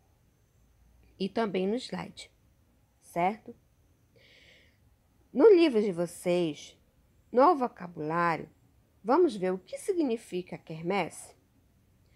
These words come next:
Feira realizada ao ar livre,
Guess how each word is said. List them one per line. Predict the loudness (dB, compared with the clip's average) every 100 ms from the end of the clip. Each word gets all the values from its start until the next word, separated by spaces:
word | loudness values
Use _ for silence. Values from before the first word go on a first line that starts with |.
| _ _ _ _ _
Feira | _ -4 2 4 6 6 4
realizada | 0 2 2 2 0 -4 -4 -2 -2 0 -2 -2 -4 -4
ao | -4 -2 2
ar | 2 0
livre, | -4 -4 -2 -2 -4 -8 -14